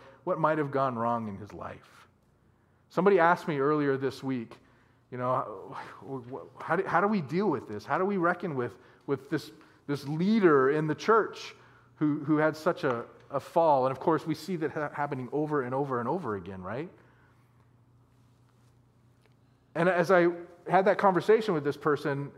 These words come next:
you know, I, I said, "You know, something comes to mind I think is really important that we have to take notice of. Everything that I've read and heard about Ravi Zacharias' life indicates that he did not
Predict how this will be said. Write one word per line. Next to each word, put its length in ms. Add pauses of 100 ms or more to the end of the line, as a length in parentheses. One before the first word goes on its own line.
(180)
you 60
know, 80
I, 200
I 20
said, 260
"You 60
know, 80
something 360
comes 280
to 140
mind 600 (720)
I 40
think 200
is 160
really 360
important 440
that 60
we 120
have 200
to 80
take 280
notice 440
of. 360 (540)
Everything 440
that 100
I've 160
read 340
and 160
heard 560
about 320
Ravi 320
Zacharias' 840
life 520 (260)
indicates 600 (200)
that 140
he 160 (100)
did 280 (240)
not 440